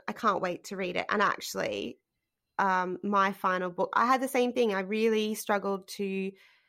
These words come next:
narrow it down because there have been a lot of books that have had a really big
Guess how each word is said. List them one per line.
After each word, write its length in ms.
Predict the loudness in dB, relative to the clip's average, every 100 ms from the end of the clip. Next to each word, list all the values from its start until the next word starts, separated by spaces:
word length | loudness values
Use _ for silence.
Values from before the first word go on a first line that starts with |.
| _ _ -2
narrow 320 | 2 4 6
it 120 | 4
down 560 | 4 4 6 6 4 -2 -8 _
because 800 | -4 -2 2 4 4 0 -4 -8 -8
there 120 | -2 -2
have 140 | 0
been 180 | 0 0
a 40 |
lot 180 | 0 -4
of 160 | -6 -4
books 360 | -4 -4 -10 -2
that 220 | 0 0 -2 _ _ _ -8
have 360 | -2 -2 -2 -16
had 200 | -4 0
a 60 | 0
really 300 | 0 0 0
big 220 | -4 -8